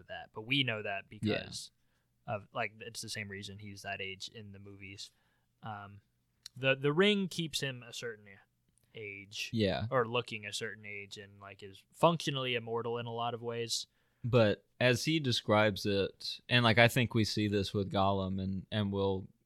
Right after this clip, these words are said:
Speaker 2: talk about this when Gollum enters the story in earnest,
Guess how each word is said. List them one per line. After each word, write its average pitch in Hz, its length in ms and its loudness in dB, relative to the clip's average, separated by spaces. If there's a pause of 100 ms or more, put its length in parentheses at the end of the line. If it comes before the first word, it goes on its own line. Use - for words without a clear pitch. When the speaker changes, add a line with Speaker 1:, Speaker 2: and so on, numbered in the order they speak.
(100)
Speaker 2:
talk 101 240 6
about 95 300 2
this 98 340 0
when 98 180 0
Gollum 98 440 0 (280)
enters 98 280 2
the 101 100 -2
story 98 500 0
in 98 100 0
earnest, 95 640 -4